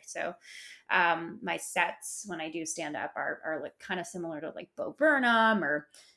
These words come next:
um, Sarah Silverman, where I do jokes and then I pick up my guitar or I hit play on a track and I sing along to a track that I've written. Um, but other than that, like, I've, I've really, <laughs>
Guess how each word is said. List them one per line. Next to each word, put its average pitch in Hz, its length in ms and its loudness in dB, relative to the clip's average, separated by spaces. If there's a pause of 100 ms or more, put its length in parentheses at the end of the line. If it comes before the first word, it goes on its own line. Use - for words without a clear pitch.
(120)
um, 135 520 0
Sarah 185 300 4
Silverman, 190 520 2
where 160 200 4
I 160 100 6
do 175 160 0
jokes 156 380 2
and 151 120 -6
then 139 60 -4
I 147 100 -2
pick 147 180 -10
up 139 120 -2
my 143 60 -8
guitar 147 640 0
or 135 60 -4
I 147 200 -6
hit - 220 -4 (200)
play 151 360 0
on 147 200 -4
a - 60 -6
track 143 400 -2
and 139 120 -8
I - 80 -8
sing - 240 -8
along 156 360 -4
to - 120 -12
a - 60 -6
track - 360 -4
that - 100 -2
I've 185 160 0
written. 349 420 -2 (460)
Um, 202 500 6 (300)
but 226 280 4 (140)
other 269 220 6
than 214 220 2
that, 185 260 8
like, 160 160 -2
I've, 180 180 2
I've 196 160 0
really, 220 500 2
<laughs> - 40 -2